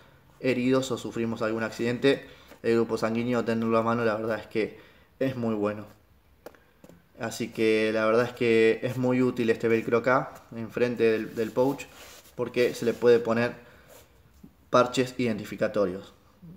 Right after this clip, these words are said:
de todo tipo. Un parche de la, de alguna empresa que trabajemos,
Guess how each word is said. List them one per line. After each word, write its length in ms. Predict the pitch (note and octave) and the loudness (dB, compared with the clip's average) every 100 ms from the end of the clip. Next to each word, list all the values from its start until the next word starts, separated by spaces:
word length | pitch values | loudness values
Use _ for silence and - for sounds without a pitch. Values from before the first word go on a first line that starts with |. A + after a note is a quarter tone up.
| - _ _ _ - | -20 _ _ _ -12
de 120 | G2+ | -8
todo 220 | A2+ G#2+ | -4 -4
tipo. 380 | G#2 G2 - - _ _ _ | -6 -10 -10 -14 _ _ _
Un 120 | A#2 A2+ | -16 -8
parche 300 | A2 - G#2 | -8 -4 -4
de 80 | |
la, 120 | G#2 F#2+ | -4 -4
de 180 | G#2+ | -4
alguna 200 | G#2 G#2+ | -4 -4
empresa 440 | G#2+ G#2 A2 G#2 G#2 | -4 -6 -6 -6 -6
que 100 | F#2 | -6
trabajemos, 800 | F#2 F#2 - C#3+ C#3+ C#3+ D3 | -4 -2 2 2 4 2 0